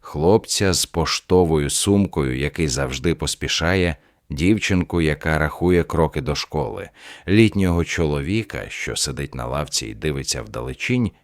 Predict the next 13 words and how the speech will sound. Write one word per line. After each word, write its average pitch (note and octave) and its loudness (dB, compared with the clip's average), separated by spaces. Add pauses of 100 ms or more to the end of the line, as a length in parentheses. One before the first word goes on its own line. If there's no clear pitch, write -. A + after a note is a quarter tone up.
(100)
ніби D#2+ -2
щось - -6
чекає. - -8 (100)
Одного E2 6
разу, E2+ 6
саме D#2+ 2
коли E2+ 4
Андрій E2+ 4
проходив D#2+ 4
повз D2 2 (100)
озеро D2+ 4
у G#1 -2
парку, - 0